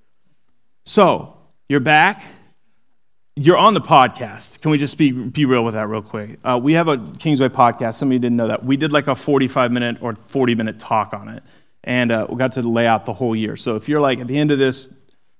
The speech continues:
you're like, "I wanna know more," got you covered. Let me start with this.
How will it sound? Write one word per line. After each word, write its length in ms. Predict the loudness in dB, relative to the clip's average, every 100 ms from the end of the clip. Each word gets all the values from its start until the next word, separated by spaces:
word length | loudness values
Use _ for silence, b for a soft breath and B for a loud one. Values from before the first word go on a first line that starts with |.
| -12
you're 80 | -12
like, 100 | -12
"I 60 |
wanna 220 | -12 -8 -6
know 120 | -4
more," 320 | -4 -4 -6 -14 _ _ _ _ _ _ _ _ _ _ -6
got 160 | -6 -6
you 60 |
covered. 320 | -2 -2 -2 -14 -20 -20 _ _ -20 b 0
Let 60 |
me 80 | 2
start 220 | 6 6
with 120 | 8
this. 320 | 6 2 -4